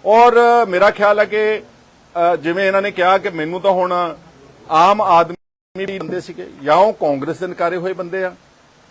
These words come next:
ਜਾਂ ਉਹ ਕਿਸੇ ਹੋਰ ਪਾਰਟੀ ਦੇ ਸਿਸਟਮ ਦੇ ਵਿੱਚੋਂ ਜਿੱਥੇ ਕੋਈ ਚਾਂਸ ਨਹੀਂ ਸੀ ਉਹਨਾਂ ਦਾ, ਉਹ ਸਾਰੇ ਇਹਨਾਂ ਨੇ ਚੱਕ ਲਏ। ਮੇਰੇ ਖਿਆਲ ਹੈ ਕਿ ਇਕੱਲੇ ਐਮ ਐਲ ਏਜ਼ ਦਾ ਐਨਾਲਿਸਿਸ ਕਰੋਗੇ, more than fifty percent of M L As are, uh, they do not belong to the ਆਮ ਆਦਮੀ ਪਾਰਟੀ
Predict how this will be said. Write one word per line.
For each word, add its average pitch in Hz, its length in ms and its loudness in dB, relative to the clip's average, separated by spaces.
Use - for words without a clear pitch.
ਜਾਂ 208 240 6
ਉਹ 262 120 4
ਕਿਸੇ 233 200 -4
ਹੋਰ 214 380 2
ਪਾਰਟੀ 185 320 2
ਦੇ 202 120 0
ਸਿਸਟਮ 190 400 -8
ਦੇ 190 60 -4
ਵਿੱਚੋਂ 190 260 -4
ਜਿੱਥੇ 214 240 -8
ਕੋਈ 277 200 -4
ਚਾਂਸ 214 340 2
ਨਹੀਂ 190 120 -8
ਸੀ 180 80 -8
ਉਹਨਾਂ 180 180 -4
ਦਾ, 120 160 -2
ਉਹ 233 160 2
ਸਾਰੇ 220 320 4
ਇਹਨਾਂ 240 180 -2
ਨੇ 240 80 -2
ਚੱਕ 208 260 -2
ਲਏ। 220 140 -4
ਮੇਰੇ 196 240 0
ਖਿਆਲ 208 260 0
ਹੈ 214 60 0
ਕਿ 208 240 -2
ਇਕੱਲੇ 190 340 -4
ਐਮ 185 200 -4
ਐਲ 190 120 -4
ਏਜ਼ 208 120 0
ਦਾ 202 120 0
ਐਨਾਲਿਸਿਸ 180 460 -4
ਕਰੋਗੇ, 185 420 -4
more 220 180 4
than 254 140 0
fifty 214 360 -6
percent 196 280 -6
of 175 520 -2
M 160 80 -6
L 170 140 -4
As 180 100 -4
are, 160 380 -2
uh, - 680 -12
they 196 100 0
do 135 500 -10
not 240 160 4
belong 180 360 2
to 185 240 -8
the 196 120 -8
ਆਮ 156 220 0
ਆਦਮੀ 151 220 -4
ਪਾਰਟੀ 143 400 -4